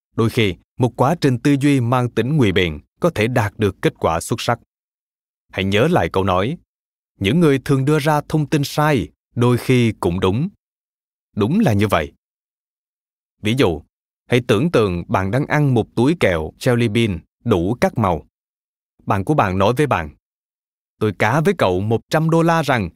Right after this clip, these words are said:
cái kẹo tiếp theo cậu lấy ra khỏi túi có màu xanh lục." Khi bạn hỏi tại sao, người bạn giải thích,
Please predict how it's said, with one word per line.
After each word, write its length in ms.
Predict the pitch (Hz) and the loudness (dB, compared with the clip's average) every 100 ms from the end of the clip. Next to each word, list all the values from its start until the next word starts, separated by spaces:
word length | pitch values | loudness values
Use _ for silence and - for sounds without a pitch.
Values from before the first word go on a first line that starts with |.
| _ _ - | _ _ -2
cái 120 | 208 | 0
kẹo 160 | 123 98 | 0 0
tiếp 240 | - 226 226 | 0 -4 0
theo 240 | 175 175 | 0 0
cậu 200 | 160 95 | 0 0
lấy 180 | 104 170 | 2 0
ra 200 | 180 151 | 0 -2
khỏi 200 | - 92 | -2 -2
túi 440 | - 120 151 233 - | 0 0 2 -2 -2
có 220 | - 107 160 | 0 0 2
màu 300 | 127 110 110 | 0 0 0
xanh 160 | 165 | 0
lục." 220 | 143 117 - _ _ _ _ _ _ _ _ _ | 0 0 -4 _ _ _ _ _ _ _ _ _
Khi 140 | - | -2
bạn 160 | 131 98 | 0 0
hỏi 220 | 87 101 - | 0 -2 0
tại 180 | 95 82 | -2 -2
sao, 360 | - 104 82 _ _ _ - | -2 -4 -4 _ _ _ -2
người 100 | 123 | 0
bạn 220 | 98 85 | 0 0
giải 140 | 82 92 | -2 0
thích, 180 | 180 | -2